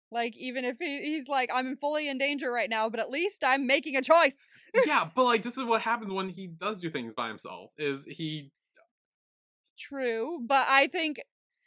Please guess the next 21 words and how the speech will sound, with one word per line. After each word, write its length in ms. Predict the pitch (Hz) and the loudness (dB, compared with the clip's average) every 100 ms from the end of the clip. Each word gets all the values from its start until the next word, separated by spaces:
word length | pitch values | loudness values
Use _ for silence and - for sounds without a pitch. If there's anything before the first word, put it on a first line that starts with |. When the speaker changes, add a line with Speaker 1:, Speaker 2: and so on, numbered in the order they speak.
| _ | _
Speaker 1:
I 140 | 285 294 | 4 4
mean, 200 | 320 294 | 2 -2
it's 100 | 277 | 2
obviously 460 | 285 294 320 330 262 | 2 2 -2 -4 -2
not 160 | 254 | -2
that 100 | 254 | -2
easy 220 | 247 240 220 | -4 -8 -8
to 140 | 240 | -8
accept 560 | 220 - 196 135 - - _ _ | -8 -4 -4 -4 -12 -20 _ _
<laughs> 240 | _ _ - | _ _ -10
Speaker 2:
Y-, 80 | 330 247 _ _ _ - | -10 -10 _ _ _ -12
yes. 560 | 170 175 175 165 107 | -12 -4 0 0 0
Speaker 1:
that 160 | 247 247 | -2 -4
he 160 | 254 214 | -4 -6
can't 340 | 302 240 226 | -4 -4 -4
make 220 | 233 214 | -6 -6
these 160 | 233 208 | -12 -10
decisions 580 | 233 247 233 208 214 196 | -12 -10 -12 -14 -14 -14
on 160 | - | -16
his 160 | 220 - | -18 -18
own. 260 | - 226 | -16 -16